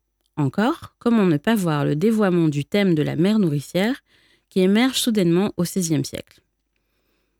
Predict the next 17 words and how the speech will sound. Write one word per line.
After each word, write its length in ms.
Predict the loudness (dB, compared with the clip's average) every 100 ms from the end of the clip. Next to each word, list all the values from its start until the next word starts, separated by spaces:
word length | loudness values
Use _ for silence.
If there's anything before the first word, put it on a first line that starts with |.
| _ -6
Le 140 | -4
cartel 400 | -2 -2 0 0
du 120 | 2
Musée 260 | 2 2 0
des 120 | 0
Beaux-Arts, 540 | 0 0 0 0 0 -2
qui 120 | -4
accompagne 520 | -2 -2 0 2 2
notre 280 | 2 -2 -2
œuvre 180 | -2 -2
dans 120 | -4
sa 160 | -2
muséographie, 680 | 0 0 0 -2 -2 -2 0
dit 140 | 0 0
en 120 | 0
effet 220 | 0 -2 -4
ceci. 360 | -2 -6 -10